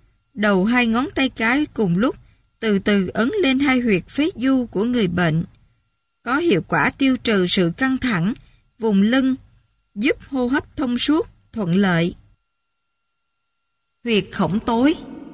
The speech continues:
Tác dụng là huyệt đạo có hiệu quả trong việc chế ngự tức thì cơn ho.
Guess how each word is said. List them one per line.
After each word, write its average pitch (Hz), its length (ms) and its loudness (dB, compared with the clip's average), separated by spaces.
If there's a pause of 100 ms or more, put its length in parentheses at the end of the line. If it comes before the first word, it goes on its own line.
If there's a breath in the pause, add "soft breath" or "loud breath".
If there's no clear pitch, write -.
(1600)
Tác 392 220 -8
dụng 196 360 2 (480)
là 220 180 2
huyệt 220 260 4
đạo 190 320 4
có 294 100 0
hiệu 262 240 4
quả 175 280 2
trong 262 260 0
việc 220 220 2 (120)
chế 294 140 0
ngự 202 400 0
tức - 200 -2
thì 214 320 2
cơn 254 240 -2
ho. 254 380 0